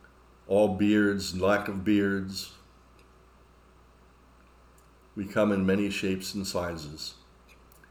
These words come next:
And our God says, "Every human being, no matter what they look like, no matter what they smell like, no matter what they're wearing, you are to treat as if you are encouraging and meeting God.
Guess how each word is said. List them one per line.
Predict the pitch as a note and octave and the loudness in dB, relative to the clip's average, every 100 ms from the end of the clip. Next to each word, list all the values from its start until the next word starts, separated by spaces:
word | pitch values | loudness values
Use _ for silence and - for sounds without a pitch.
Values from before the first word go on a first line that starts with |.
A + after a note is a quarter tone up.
| _ - _ - - | _ -20 _ -20 -16
And | F2 | -6
our | F#2+ | -4
God | F2+ G2 G2 G2 | 2 2 2 0
says, | G#2 G2 F#2+ - | 0 -2 -2 0
"Every | A#2 A#2+ A#2 | 2 2 0
human | A#2 A2 G#2+ | 0 0 2
being, | G2+ G#2 G2+ G2 | 4 4 2 2
no | F#2+ | 2
matter | G2 G#2 G2+ G2 | 2 2 2 2
what | G#2 A2 | 0 0
they | G#2 | 0
look | G#2 A2 A2 | 2 0 0
like, | G#2+ G#2+ - | 0 0 -4
no | F#2+ | -4
matter | G2 G#2 | -2 0
what | G#2 G#2 | 0 0
they | A2 | -4
smell | - A#2+ A2+ | -2 2 4
like, | A2 G#2 G2 - - - - - _ - - _ | 4 4 2 -6 -20 -20 -20 -20 _ -20 -20 _
no | G#2 | 0
matter | A2 A2+ | 4 6
what | A2 G#2+ | 6 4
they're | A2 G#2+ | 4 4
wearing, | G#2+ G#2 G2+ F#2+ F#2+ F#2 - - - _ - - - _ - | 6 6 4 2 -2 -4 -12 -20 -20 _ -20 -20 -20 _ -4
you | G2+ G#2 | 0 2
are | F#2+ | 2
to | G2 | -2
treat | F#2+ - A2 G#2 G2+ - - - | -8 -2 0 0 -2 -12 -20 -10
as | G2 F#2+ | -6 -4
if | G#2+ G2+ - | -4 -4 -4
you | G2 | -2
are | F#2+ | 0
encouraging | F#2+ F#2+ - F#2+ F#2 F2 G2 F2+ F2+ | -2 -4 -4 -4 -4 -6 -6 -6 -6
and | F2 | -6
meeting | E2+ D#2+ E2+ E2 | -8 -8 -10 -10
God. | D#2+ D2 D2 D#2+ C#2+ | -8 -8 -10 -16 -20